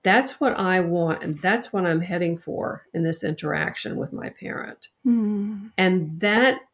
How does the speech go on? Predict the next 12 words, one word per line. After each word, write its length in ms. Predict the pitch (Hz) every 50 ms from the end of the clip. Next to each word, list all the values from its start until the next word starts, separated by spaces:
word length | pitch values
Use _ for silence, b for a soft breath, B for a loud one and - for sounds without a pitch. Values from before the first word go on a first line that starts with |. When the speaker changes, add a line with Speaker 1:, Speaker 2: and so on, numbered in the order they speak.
| _ _ _ _
Speaker 1:
is 380 | - 196 196 190 185 185 185 - 196
the 100 | 190 160
best 640 | 151 151 - _ 185 180 202 247 247 - - 226 202
way 380 | 185 175 170 165 165 165 165 165
to 160 | - - 180
begin 420 | 160 165 160 156 - 175 180 180 180
to 100 | - 180
disentangle 1200 | 151 156 - - 185 214 220 - 262 240 226 226 208 202 185 180 175 170 160 170 160 160 165 - - -
and 260 | 160 147 143 143 - _ _ -
emotionally 720 | 156 156 156 151 160 175 196 220 214 - 196 170 170 147
disengage 800 | 143 175 180 180 - 175 180 170 170 165 160 156 151 151 - -
from 420 | - - 160 156 156 156 156 156